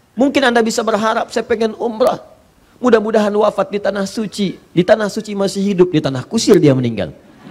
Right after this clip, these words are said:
Bisa terjadi. Ya, kita tidak bisa memilih. Tapi persoalannya, kita bisa kemudian menjaga diri saat wafat itu, wafat dalam keadaan mulia. Karena itu pastikan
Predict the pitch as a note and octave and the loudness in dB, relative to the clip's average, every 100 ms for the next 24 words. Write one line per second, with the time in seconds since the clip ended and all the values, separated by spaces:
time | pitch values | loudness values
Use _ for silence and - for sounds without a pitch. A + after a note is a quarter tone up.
0 | - - - - C3+ E3 F#3+ A3 B3 E3 | -16 -14 -12 -2 0 2 2 2 4 2
1 | - - - - - - - - _ - | 0 -20 -20 -20 -20 -20 -20 -20 _ -20
2 | - - - B3 C#4+ C#4 A#3+ A#3+ A#3+ A#3+ | -8 -4 -2 2 2 4 4 4 2 0
3 | B3+ C4+ A3+ D#3+ - - B3+ C#4 D4 A3 | 0 2 2 0 -4 -4 0 0 0 0
4 | A3 G3 D3+ A#2 D#2+ A#2 A#3+ - - B3+ | 2 2 0 -2 -2 -2 -2 -4 -4 4
5 | D4+ D4 F#3 A#3 C4 - G3 - D#3+ D#3 | 4 4 0 -2 -2 0 0 2 2 4
6 | D#3+ E3+ D3+ D3 C#3 B2+ A#2 F#2+ F#2 F#3 | 6 4 2 0 0 2 -2 -4 -4 -4
7 | - - F#3 - E3 C#3+ - - - - | -4 -2 -2 -2 0 0 0 -6 -6 -12
8 | - A3+ C4 A#3 - C#3 C3+ B2+ C#3+ C#3+ | -4 2 2 2 -2 0 0 0 -4 2
9 | F#3 G3+ A#3 C4 C#4+ A4+ E3 - - _ | 2 2 -2 -2 4 6 6 0 -12 _
10 | _ _ - _ G#3+ G3 G#3+ G#3+ B3+ A3 | _ _ -20 _ 2 4 2 0 -4 -4
11 | - C4 A#3+ E3 | -4 -6 0 0